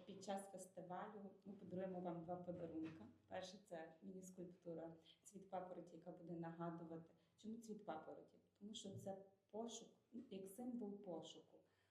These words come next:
віри. Тому, е, подаруємо вам міні-скульптуру "Цвіту папороті", яка буде символом нагадування про етнофестиваль щорічний. І також буде ще одним інфоприводом туристів завітати до вас. А також, е,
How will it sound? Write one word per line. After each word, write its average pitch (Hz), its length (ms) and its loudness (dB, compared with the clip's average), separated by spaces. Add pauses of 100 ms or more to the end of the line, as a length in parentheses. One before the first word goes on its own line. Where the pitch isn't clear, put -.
(440)
віри. 180 520 2 (120)
Тому, 190 500 2
е, 165 400 0 (240)
подаруємо 196 400 4
вам 180 220 6
міні-скульптуру 190 840 2 (220)
"Цвіту 175 240 -2
папороті", 190 640 -4
яка 202 160 -6
буде 196 240 0
символом 180 580 2
нагадування 175 720 0 (120)
про 175 140 2
етнофестиваль 175 880 0
щорічний. 262 600 -2 (640)
І - 60 -20
також 202 260 4
буде 202 180 0
ще 196 180 4
одним 180 340 2
інфоприводом 170 760 2
туристів 180 560 2
завітати 160 460 0 (100)
до 165 100 -2
вас. 240 260 2 (560)
А 180 80 2
також, 202 640 2
е, 170 300 2